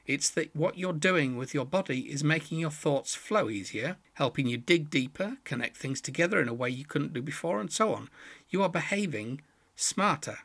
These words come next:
Also, it appears that people who wave their hands madly during conversation are generally helping themselves string words together better. There's actual science on this. Rejoice, Italy! all is forgiven. So,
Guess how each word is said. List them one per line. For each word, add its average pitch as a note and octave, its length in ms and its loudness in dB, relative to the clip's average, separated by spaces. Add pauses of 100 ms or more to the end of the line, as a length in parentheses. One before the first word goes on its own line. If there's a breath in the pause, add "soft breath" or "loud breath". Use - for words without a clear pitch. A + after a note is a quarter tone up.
(920)
Also, D3 600 0
it F3+ 120 2
appears D3+ 480 0
that - 200 -8
people A#2 340 -6 (420 loud breath)
who D#3 120 6
wave B2+ 320 4
their C3+ 120 2
hands B2+ 360 -4
madly F#3+ 340 -2
during B2+ 320 -2
conversation C#3 800 -4 (340 loud breath)
are F#3 120 -6
generally F#3 480 2
helping D3+ 440 0
themselves D3+ 480 -2
string D3 440 0
words C3 300 -2
together A2 340 -6
better. G#3+ 340 -2
There's A#2+ 240 -2
actual - 360 -8
science - 440 -4
on A2+ 140 -10
this. - 300 -8 (360 loud breath)
Rejoice, A#3 500 4
Italy! A#2+ 500 -6 (260 soft breath)
all C3 200 -2
is C3 120 -2
forgiven. C#3+ 500 0 (1080 soft breath)
So, G3 320 2